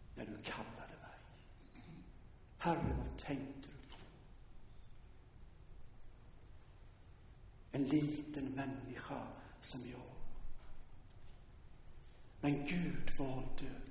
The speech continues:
därför att den stora berättelsen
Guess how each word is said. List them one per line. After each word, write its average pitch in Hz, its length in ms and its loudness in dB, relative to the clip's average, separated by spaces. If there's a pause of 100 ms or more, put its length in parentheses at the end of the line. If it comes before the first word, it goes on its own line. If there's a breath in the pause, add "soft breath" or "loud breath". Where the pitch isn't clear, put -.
(440 loud breath)
därför 135 240 6
att 131 80 4
den 123 160 4
stora 139 760 0
berättelsen - 880 0